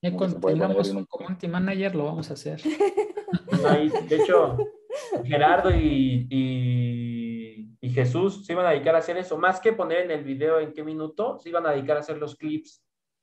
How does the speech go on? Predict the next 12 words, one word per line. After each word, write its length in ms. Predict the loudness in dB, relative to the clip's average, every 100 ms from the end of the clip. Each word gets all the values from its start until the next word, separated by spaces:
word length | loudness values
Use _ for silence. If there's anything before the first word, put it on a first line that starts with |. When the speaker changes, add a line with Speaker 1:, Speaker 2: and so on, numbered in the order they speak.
| _
Speaker 3:
de 460 | 0 2 4 4 4
las 180 | 0 0
charlas, 580 | 0 0 -2 -4 -10 _ _ _ _
de 100 | -8
las 180 | -8 -2
partes 340 | 0 -2 -6 -12
interesantes. 600 | -10 -6 -4 -6 -6 -8
Entonces, 320 | -10 -14 -18 _ _ _ _
eso 220 | -4 -2
nos 100 | -2
puede 180 | -2 -2
servir. 540 | -4 -6 -8 -10 -14